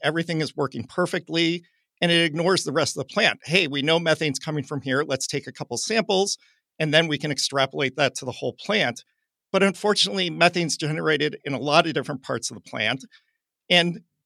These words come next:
we see methane where we don't expect it to be. And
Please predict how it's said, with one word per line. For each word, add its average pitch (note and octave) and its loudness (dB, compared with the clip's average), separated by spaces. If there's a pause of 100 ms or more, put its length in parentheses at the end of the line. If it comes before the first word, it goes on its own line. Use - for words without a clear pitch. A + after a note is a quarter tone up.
(260)
we D#3+ -2
see G3+ -2
methane E3 4
where D3 2
we C#3 -4
don't D3 0
expect - -2
it B2+ -6
to - -6
be. G#3 -2 (540)
And D#3 2